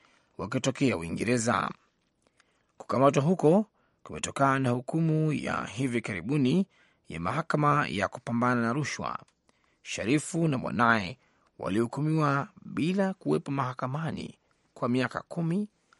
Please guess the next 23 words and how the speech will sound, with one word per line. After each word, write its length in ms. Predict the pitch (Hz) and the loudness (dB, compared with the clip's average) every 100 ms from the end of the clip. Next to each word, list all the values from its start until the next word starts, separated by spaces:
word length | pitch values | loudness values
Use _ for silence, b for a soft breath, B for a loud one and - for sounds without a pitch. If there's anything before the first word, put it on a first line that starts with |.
| _ | _
pamoja 380 | - 82 117 127 | -10 -4 0 2
na 260 | 123 110 101 | 2 2 0
miaka 400 | 110 120 101 - | 0 -2 -2 -4
saba 400 | - 135 127 98 | -2 -2 -2 -2
jela 400 | 143 185 147 139 b b b | 0 0 0 -2 b b b
kwa 120 | - 101 | -14 -12
kushindwa 480 | 131 - 143 131 | -8 -2 0 0
kueleza 600 | 123 139 135 120 101 - - b b b - | -2 -2 0 0 0 -4 -8 b b b -8
ni 60 | |
jinsi 320 | 90 107 - 110 | -4 0 0 2
gani 520 | 143 151 117 107 - b b - | 4 4 0 -2 -8 b b -6
walivyoweza 560 | 113 123 117 131 117 113 | 0 2 6 4 4 -2
kupata 460 | 117 107 98 85 | -6 -6 -6 -8
mali 220 | 76 62 | -10 -10
zao. 520 | 60 117 - 73 50 - _ _ _ _ _ _ b b b b b b b b b _ _ _ _ _ _ | -6 -2 -2 -4 -8 -14 _ _ _ _ _ _ b b b b b b b b b _ _ _ _ _ _
Marekani 880 | 113 135 147 147 156 202 185 202 202 - - | 4 6 8 6 4 4 6 6 4 -2 -14
inaripotiwa 800 | - 196 180 127 143 147 151 | -8 -6 -6 -4 -2 2 0
kukataa 720 | 160 - - 139 127 139 160 160 | 0 -4 -2 0 0 0 0 0
maombi 720 | - - 127 127 143 170 131 | 0 0 2 2 0 0 -2
ya 80 | - | -2
washirika 520 | 165 - 110 120 127 | -4 -4 -4 -2 -2
wa 60 | |
Ulaya 500 | 95 95 127 135 147 | 0 2 2 2 0